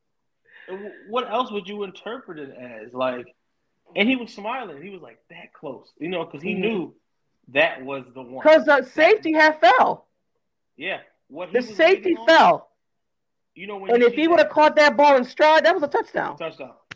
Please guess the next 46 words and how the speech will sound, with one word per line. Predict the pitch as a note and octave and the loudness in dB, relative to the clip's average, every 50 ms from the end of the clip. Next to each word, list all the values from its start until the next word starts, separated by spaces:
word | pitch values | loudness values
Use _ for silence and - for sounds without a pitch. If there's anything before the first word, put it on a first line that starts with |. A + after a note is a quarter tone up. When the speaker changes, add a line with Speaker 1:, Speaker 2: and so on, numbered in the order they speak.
| _ _ _ | _ _ _
Speaker 1:
Touchdown. | - E3+ D#3+ - - A#2 A#2 A2+ | -16 -16 -16 -16 -20 -20 -20 -20
So | _ - B2+ | _ -16 -12
he, | C#3+ F3+ - - | -12 -12 -12 -10
he | - G#3 B3 | -8 -6 -6
knew | B3 G3+ F3+ F#3 G3 | -4 -2 -2 -2 -4
it. | G#3 G#3 - _ _ | -4 -8 -12 _ _
He | - F#3+ G#3 | -14 -12 -10
knew | G3+ F#3 F3 F3 E3 | -8 -8 -6 -6 -6
Speaker 2:
Yeah. | - D#3+ | -6 -8
Speaker 1:
it. | D#3 | -10
That's | D#3 E3 - | -10 -10 -6
why | F3+ E3 D#3+ D#3+ | -4 -4 -4 -4
he | D#3+ | -6
was | D#3 D3+ C#3 | -10 -12 -12
like, | C3 B2 B2+ - | -14 -14 -14 -16
"This | D#3 D#3 | -18 -18
close." | D#3 - D3+ D3+ D3+ D3 D3+ | -16 -12 -12 -12 -12 -12 -14
He, | D3+ D3+ C#3+ - | -16 -16 -16 -16
he | - D3+ D#3 | -14 -12 -12
understood. | D3+ D3 D3 C#3+ - - D3 D3 D3 C#3+ C#3+ _ _ _ _ _ _ _ _ _ _ | -10 -12 -14 -14 -12 -10 -8 -8 -8 -10 -14 _ _ _ _ _ _ _ _ _ _
So | - D#3+ D#3 D3 D3 - _ _ _ _ _ _ - | -4 -2 -2 -2 -4 -10 _ _ _ _ _ _ -8
at | D3+ D#3+ D#3 | -6 -6 -6
the | D#3 | -6
end | D3 E3+ F3+ E3+ | -10 -10 -10 -10
of | E3 | -12
the | D#3+ | -12
day, | E3+ E3 | -12 -12
when | D3+ C#3+ C#3+ C3 | -12 -14 -14 -16
he | C3+ E3 D#3+ | -16 -18 -20
does | C3 C3+ C3+ C#3+ D#3 F3 F3 _ | -18 -16 -14 -14 -14 -14 -16 _
talk, | - - F#3+ A3 A3+ _ _ _ _ _ _ _ _ _ _ _ _ - | -14 -12 -12 -12 -12 _ _ _ _ _ _ _ _ _ _ _ _ -16
I | - - | -14 -14
think | F3 E3 | -12 -12
Speaker 2:
Mm-hmm. | D#3 D3+ D3+ | -14 -14 -14
Speaker 1:
he'll | D3+ C#3+ C#3 | -14 -16 -16
take | C#3 - C#3 C3 C3+ - | -14 -16 -16 -16 -16 -16
full | - C#3+ C#3+ C#3+ C3+ - _ - | -14 -12 -12 -12 -12 -14 _ -20
responsibility | B2+ B2+ C3+ C3+ - - C3+ C3+ B2+ B2+ A#2+ B2 B2+ B2+ B2+ B2+ B2+ | -16 -16 -14 -12 -8 -8 -8 -8 -8 -10 -12 -10 -8 -8 -6 -8 -8
and | B2 A#2+ | -10 -12
accountability | A#2+ - C3 B2+ B2+ A#2+ A#2 A#2 A#2+ A#2+ A#2 A#2 A#2 - | -10 -6 -6 -6 -6 -6 -10 -10 -10 -12 -12 -14 -18 -12
for | - A#2 A#2 | -12 -10 -10
his | A2+ A#2 | -6 -4
actions | B2 B2 A#2+ A#2+ - - B2 B2 _ _ _ _ _ _ _ _ _ _ _ _ _ _ - | -4 -4 -4 -6 -10 -18 -18 -18 _ _ _ _ _ _ _ _ _ _ _ _ _ _ -6
and | A#2+ A#2+ A#2+ A#2 A#2 A2 A2 G#2+ A2+ _ _ _ _ _ _ _ _ _ _ | -4 -4 -4 -4 -6 -10 -12 -14 -18 _ _ _ _ _ _ _ _ _ _
his | - A#2+ A#2+ A#2 A2+ G#2+ - | -8 -6 -6 -6 -8 -10 -12
shortcomings. | - - C3 B2 - - - B2+ A#2+ A#2+ A#2+ A2+ A2+ | -10 -10 -10 -10 -10 -12 -10 -10 -10 -10 -12 -16 -18